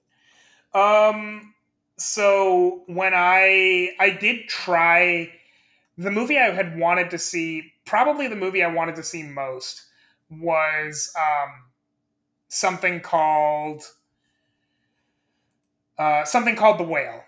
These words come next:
which I've already mentioned and I'm sure you've heard about. Um, but, uh,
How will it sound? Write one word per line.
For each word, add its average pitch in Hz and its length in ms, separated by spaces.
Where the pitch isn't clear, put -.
which 175 360
I've 180 140
already 190 280
mentioned 170 360
and 165 100
I'm 165 100
sure 170 160
you've 156 200
heard 143 180
about. 131 340
Um, 151 480
but, 175 480
uh, 156 460